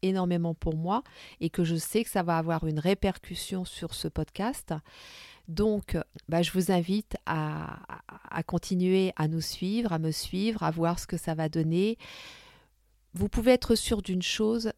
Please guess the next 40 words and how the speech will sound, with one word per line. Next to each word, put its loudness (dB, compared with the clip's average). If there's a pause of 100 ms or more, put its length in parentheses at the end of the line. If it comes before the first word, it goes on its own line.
(120)
c'est -4
que -2 (840)
tout, 4
tout, -4
tout -6
ce -4
dont 0
je -2
vous -6 (100)
parle, 4
tout -8
ce -4
que -2
je 0
vous -4
transmets, 0 (540)
c'est -2
vraiment, 0 (140)
euh, -2
je -4
l'ai 0
dit -4
d'ailleurs 2
dans 0
l'épisode -2
précédent, -2 (680)
ce -4
sont 0
vraiment 2
des 4
choses -2
que 0
j'ai -2 (140)
expérimentées, 0
que -2
je 4
vis, 2
que 2
je 2
ressens 0